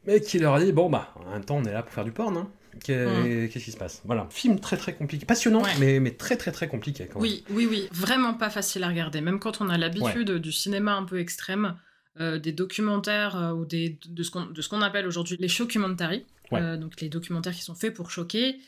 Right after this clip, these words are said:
Speaker 2: dont, euh, Tsurizaki est l'un des grands représentants, par exemple. C'est clairement dérangeant, euh, c'est, parce
Speaker 1: Hmm.
Speaker 2: que t'es, t'es pas préparé à ça, t'es pas préparé à ça, et, euh, en même temps, je, là, de tête, je peux pas citer d'autres films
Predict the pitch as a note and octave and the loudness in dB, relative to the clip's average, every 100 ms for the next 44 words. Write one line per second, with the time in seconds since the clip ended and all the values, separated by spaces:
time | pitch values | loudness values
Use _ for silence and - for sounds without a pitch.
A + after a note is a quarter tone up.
0 | - F3+ E3 D3 D#3+ D#3 D#3+ - E3+ D#3 | -8 -6 -6 -6 -8 -6 -8 -8 -8 -6
1 | D#3+ C#3+ C3 C3 _ E3 D#3+ D#3 D3 D#3 | -8 -14 -20 _ _ -6 -4 -6 -12 -20
2 | - G#3 A#3 _ E3 D#3 D#3+ A#3 A3+ G3 | -12 -10 -10 _ -8 -4 0 0 0 -6
3 | - _ - - - A3+ A3+ G3+ F3+ F#3 | -10 _ -8 -2 0 -2 -2 -2 0 0
4 | F3 E3 D#3 C#3 - _ D#3 C#3+ C#3 - | 0 0 -2 -8 -14 _ -20 -20 -20 -12
5 | - C3+ - A2 G2+ D#3+ D3+ D#3+ D3+ A#3 | -10 -10 -6 -4 -4 -4 -6 -4 -2 -2
6 | - E3+ C#3+ C3 C#3 G3 G#3 - F3 F3 | -4 -10 -8 -8 -6 -6 -6 -6 -8 -8
7 | E3+ D3+ D#3 C#3+ - G#3+ A3 F3+ D#3 D3+ | -8 -10 -14 -12 -6 -4 -2 -4 -4 -6
8 | D3 C3+ _ _ _ - F#3 F#3 F3 G#3 | -10 -16 _ _ _ -4 0 0 2 0
9 | A3+ F#3+ E3+ E3+ F#3 G#3+ E3+ D#3 G3 G#3 | 0 2 4 4 4 0 -2 -4 -6 -4
10 | E3 D#3 D3+ G3+ - G3+ G3+ F#3 G3 - | -6 -6 -8 -6 -6 -4 -6 -6 -6 -6
11 | F3 F3 C#3+ C#3 | -4 -4 -4 -8